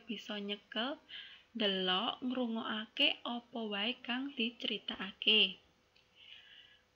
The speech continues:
Teks deskriptif kaperang dadi telu, yaiku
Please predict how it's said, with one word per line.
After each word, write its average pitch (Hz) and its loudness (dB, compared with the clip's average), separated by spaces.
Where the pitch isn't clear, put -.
Teks 311 0
deskriptif 277 4
kaperang 240 2
dadi 247 0
telu, 269 2
yaiku 214 0